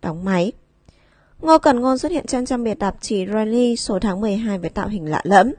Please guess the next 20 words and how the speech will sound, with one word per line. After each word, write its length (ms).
Ngôi 220
sao 160
Lấp 160
Lánh 220
chính 180
thức 100
công 200
bố 140
dàn 220
diễn 180
viên 200
chính: 380
Trương 200
Gia 160
Ninh, 240
Khuất 200
Sở 260
Tiêu, 240
Phó 180
Tĩnh, 320